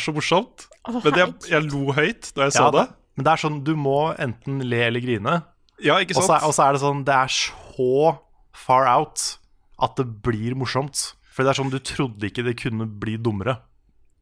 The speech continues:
Speaker 1: Nei, man ser liksom for seg, vi kan ta bakgrunnen først da, og så
Speaker 2: Ja.
Speaker 1: <laughs> Eh, men det har vært et, ehm, eh, det er en som heter,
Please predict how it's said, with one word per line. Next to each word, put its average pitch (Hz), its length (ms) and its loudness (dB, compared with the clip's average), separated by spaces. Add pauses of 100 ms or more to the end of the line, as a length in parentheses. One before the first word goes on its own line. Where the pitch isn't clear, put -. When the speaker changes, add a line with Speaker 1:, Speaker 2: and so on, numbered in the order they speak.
(280)
Speaker 1:
Nei, 127 200 -2
man 151 80 2
ser 139 240 2
liksom 139 160 0
for - 160 -4
seg, 143 320 2
vi 156 220 0
kan - 180 -4
ta 147 160 2
bakgrunnen 143 560 -4
først - 300 -4
da, 117 120 -2
og - 140 -8
så - 140 2
Speaker 2:
Ja. 233 140 4
Speaker 1:
<laughs> - 60 0 (960)
Eh, 135 420 4
men 147 80 0
det 165 80 2
har 160 80 2
vært - 300 -4
et, 151 400 0
ehm, 143 480 2 (240)
eh, 135 640 -2
det 147 80 -6
er 139 80 0
en - 20 -4
som - 160 -6
heter, 135 380 -6